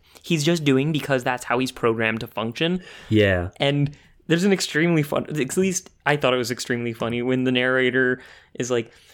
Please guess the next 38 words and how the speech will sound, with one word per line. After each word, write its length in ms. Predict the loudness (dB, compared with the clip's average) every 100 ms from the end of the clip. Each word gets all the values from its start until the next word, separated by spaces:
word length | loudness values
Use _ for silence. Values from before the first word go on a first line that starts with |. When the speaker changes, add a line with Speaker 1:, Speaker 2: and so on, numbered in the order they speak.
| _ _ -2
Speaker 1:
um, 560 | 0 2 0 -4 -8 -14 _ _ _ _ _ _ _ -4
w-, 200 | -2 0
when 160 | 0 0
it 100 | 0
is 140 | 0
like, 180 | 0 0 -2
the, 380 | 0 2 2 2
the 120 | -2 -4 -2
point 180 | 2 4
of 60 |
this 140 | 2 2
game 340 | 2 2 2
is 200 | 0 -2
for 200 | 0 0
Rad 260 | 2 0 0
to 60 | 0
rescue 320 | 0 2 2
his 220 | 2 0 -8
babular 800 | -8 0 2 2 2 4 6 4
girlfriend, 640 | 4 4 2 0 0 2
<laughs> 0 |
Sheena. 640 | 0 0 0 -2 -2 -2 4
Speaker 2:
No, 200 | 4 6
I 80 | 6
think 160 | 4
it's 120 | 4 0
Babe-tacular. 1120 | 2 4 4 2 2 2 2 0 2 0 -2 -12 -2
Speaker 1:
I 80 | 2
think 220 | 6 6
it's 120 | 4
just 180 | 0 2
babular. 580 | 4 4 4 4 4 4 2
<laughs> 240 | -2 -4 -4 4
Speaker 2:
Well, 400 | 6 6 2 -2 2
we'll 100 | 4
agree 260 | 4 4 4
to 60 |
disagree. 600 | 2 0 -2 -2 0 0